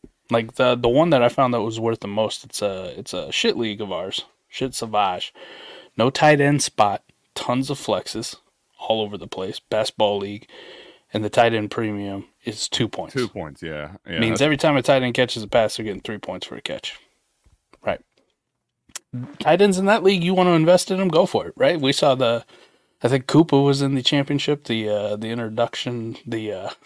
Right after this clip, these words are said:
Speaker 1: <laughs> the man who, who made the Warp Tool.
Speaker 2: The man
Speaker 1: He
Speaker 2: who
Speaker 1: was
Speaker 2: is the legend.
Speaker 1: Yeah, he was in the championship with, like, seventeen tight ends on his best ball roster.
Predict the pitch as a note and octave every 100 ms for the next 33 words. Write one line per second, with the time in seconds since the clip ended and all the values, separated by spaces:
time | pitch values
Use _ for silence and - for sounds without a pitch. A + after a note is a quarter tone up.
0 | - - _ D#3 - B2+ A#2+ A#2+ B2+ D3+
1 | B2 C3 A#2 - - - C#3 C3+ C3+ C#3
2 | C3 B2+ C3+ C3+ D3 C#3+ C#3+ - - -
3 | - G2 A#2+ C3 B2 A2 F#2+ A2 G#2 E2+
4 | - - - B2 G#2+ B2 C#3+ C3+ C#3 C3
5 | B2 C#3+ C#3 C3+ D#3 C#3 B2+ G#2 - -
6 | - A#2+ C3 A#2+ D3 C3+ B2 B2+ B2 B2
7 | C3+ B2 A#2+ A2+ A#2+ B2+ - B2 B2+ B2+
8 | C3+ - C#3